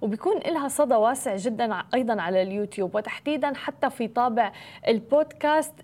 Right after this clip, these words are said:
آه، مع الفيديو اللي انتشر بشكل كبير بالفترة الأخيرة تحديدًا على منصة يوتيوب، مثل مثلًا، آه، جو روغن، يعني من أكثر ال-، آه، البودكاست الشهيرة بالفترة الأخيرة،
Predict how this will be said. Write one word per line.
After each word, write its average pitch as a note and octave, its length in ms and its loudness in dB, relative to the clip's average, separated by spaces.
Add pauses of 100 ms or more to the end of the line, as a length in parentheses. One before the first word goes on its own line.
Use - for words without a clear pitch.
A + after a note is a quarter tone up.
آه، G#3+ 180 4
مع A#3+ 420 0
الفيديو A3+ 720 2
اللي G#3+ 240 -2
انتشر A#3 420 -2
بشكل G#3+ 420 -6
كبير G#3+ 400 0
بالفترة A3+ 680 -2
الأخيرة A3+ 640 -2 (240)
تحديدًا A#3+ 580 -2
على A3 260 0
منصة G#3 580 -2 (100)
يوتيوب، G#3+ 520 -2
مثل G#3+ 280 -2
مثلًا، G3 540 -2 (300)
آه، G3 280 2
جو G3 300 2
روغن، C#4 600 2
يعني G3+ 380 0
من G3+ 140 0
أكثر - 540 0
ال-، F#3+ 520 -2
آه، F3 640 2
البودكاست A#3+ 680 0
الشهيرة G#3+ 840 0
بالفترة G#3 640 -2
الأخيرة، A3+ 680 0